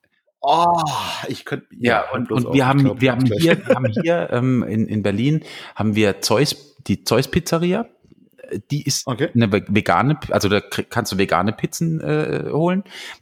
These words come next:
Speaker 2: Ist sehr, sehr lecker. Und es gab die ganze Zeit in Jojos Food World, ähm, gab's auch vegane Pizzen, aber die haben die aus dem Programm genommen, weil das denen zu stressig war, die zu machen. Und das waren die geilsten veganen Pizzen, die es gab. Die waren auch, die waren so zu, äh,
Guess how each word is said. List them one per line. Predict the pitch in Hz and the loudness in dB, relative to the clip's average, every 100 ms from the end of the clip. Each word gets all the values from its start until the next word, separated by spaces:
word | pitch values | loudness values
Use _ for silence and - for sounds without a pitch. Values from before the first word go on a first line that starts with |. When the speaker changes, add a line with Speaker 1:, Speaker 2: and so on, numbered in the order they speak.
| - - 113 | -16 -14 -6
Speaker 2:
Ist | 123 - | -2 2
sehr, | 120 | 2
sehr | 160 175 | 2 2
lecker. | 180 180 165 131 | 2 0 0 2
Und | 131 - | 0 0
es | - | -2
gab | - - | 0 0
die | - | 0
ganze | - 120 170 151 | 0 2 0 0
Zeit | - 127 123 | 2 2 2
in | 117 107 | 2 2
Jojos | 120 147 156 147 - | 4 4 4 2 0
Food | - 185 - | -2 -2 0
World, | 85 90 131 143 - - - - - - | 2 4 2 -2 -10 -20 -18 -20 -12 -4
ähm, | 113 117 | 0 0
gab's | - 110 - | 0 0 0
auch | - 117 - | 0 0 2
vegane | 101 92 82 85 | 2 4 4 2
Pizzen, | 80 98 - | 0 0 2
aber | 95 95 | 0 2
die | 101 | 2
haben | 113 | 2
die | 107 | 2
aus | 107 | 0
dem | 113 | 0
Programm | - 98 101 104 | -4 -4 0 0
genommen, | 95 95 101 | 2 2 2
weil | 98 | 2
das | 92 85 | 0 -2
denen | 82 - 98 | -4 0 0
zu | - | 0
stressig | 92 - 104 92 - | -4 -2 0 0 0
war, | 87 | -2
die | 87 | -2
zu | - | 0
machen. | 87 90 | 0 0
Und | 92 | -2
das | 107 - | -2 0
waren | 110 | 0
die | 98 - | -2 -2
geilsten | - 120 143 135 - 143 | 0 4 4 2 0 2
veganen | 117 - 104 120 117 | 2 2 4 4 2
Pizzen, | - 135 - 101 | 0 -2 -2 -2
die | 107 | -2
es | - | -2
gab. | 85 - | -4 -2
Die | 107 | -2
waren | 117 | 0
auch, | 127 147 - - - | 0 -2 -4 -16 -8
die | 120 | 0
waren | 139 139 | 2 2
so | 143 | 0
zu, | 139 147 - - - _ _ _ _ | 2 0 0 -8 -20 _ _ _ _
äh, | - - 190 180 | -20 -18 -14 -8